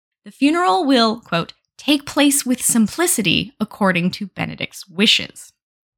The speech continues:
Now, this, of course, has inspired much curiosity and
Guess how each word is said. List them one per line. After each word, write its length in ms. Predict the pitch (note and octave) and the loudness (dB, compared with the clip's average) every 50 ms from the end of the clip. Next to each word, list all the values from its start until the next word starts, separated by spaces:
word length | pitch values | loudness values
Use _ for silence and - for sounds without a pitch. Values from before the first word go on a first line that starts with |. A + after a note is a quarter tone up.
| _ _ _ _ _ _ _ _ _ _ - | _ _ _ _ _ _ _ _ _ _ -6
Now, 80 | G#3+ A3+ | -2 0
this, 180 | C4+ A4 - - | 0 0 0 0
of 180 | - D4+ D4 | -2 -4 -4
course, 340 | - - A3+ E3+ E3 - - | -4 -2 -2 -2 -2 -4 -4
has 180 | - A#3 G#3+ G#3 | -4 -2 0 0
inspired 500 | G#3+ G#3 - - E3+ E3 F3 F3+ G3 - | 0 0 0 0 2 2 2 0 -2 -4
much 500 | F3+ F#3 F#3+ G3 G3 - - - - - | -2 0 2 2 2 2 0 -2 -2 -2
curiosity 760 | - G#3 F3+ E3+ E3+ E3 D#3 - - - E3 D3 D3+ - - | -2 -4 -2 0 2 2 2 0 0 -4 -6 -6 -6 -6 -4
and 200 | - F#3+ G3+ - | -4 -4 -4 -4